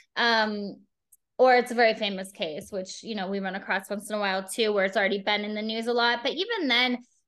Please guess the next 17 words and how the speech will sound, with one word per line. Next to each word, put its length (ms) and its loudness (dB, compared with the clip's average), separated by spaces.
there's 180 4
just 140 -8
no 180 2
reason 460 0
to 220 0
say 240 2
their 160 2
name. 440 -8
Um, 500 0
you 120 -2
know, 160 -2
they 100 0
don't 200 -2
need 260 -2
any 240 0
extra 320 -4
attention. 560 -12